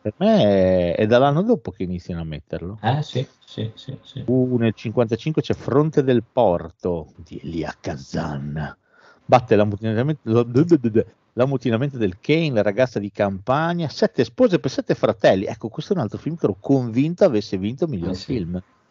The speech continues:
Speaker 2: Ma forse qualcosa vince? Vediamo.
Speaker 1: Dico di no. Miglior regia vince Elia Kazan.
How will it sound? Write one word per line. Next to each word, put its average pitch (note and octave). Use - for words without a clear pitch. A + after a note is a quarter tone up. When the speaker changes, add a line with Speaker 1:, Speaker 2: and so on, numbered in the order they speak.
Speaker 2:
Ma -
forse -
qualcosa G2+
vince? A2
Vediamo. G2+
Speaker 1:
Dico A#2
di -
no. D#3+
Miglior A2+
regia G#2+
vince G2
Elia F#2+
Kazan. D#3+